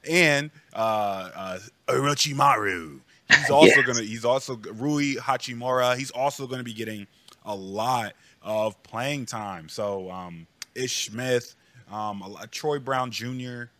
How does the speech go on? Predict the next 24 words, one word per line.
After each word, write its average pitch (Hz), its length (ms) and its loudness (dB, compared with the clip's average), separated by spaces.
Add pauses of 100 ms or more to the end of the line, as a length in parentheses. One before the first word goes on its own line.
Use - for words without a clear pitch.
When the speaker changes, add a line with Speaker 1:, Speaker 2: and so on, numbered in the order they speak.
Speaker 1:
or 135 120 0
was 156 180 4
it, 135 140 -6
was 147 160 -2
it, 98 100 -6
was 139 160 -2
it 110 220 -4
Gary 160 220 2
Pay-, 160 180 2
Gary 170 200 4
Payton 143 300 2
was 110 160 -4
the 107 140 -8
guy 101 200 0
who 92 100 -8
got, 87 300 -6
um, 80 380 -20
yeah, 107 160 -10
Gary 95 240 -10
Payton. 87 240 -16
So 90 220 -14
Troy 127 240 -8
Brown 120 240 -4
Junior, 110 500 -6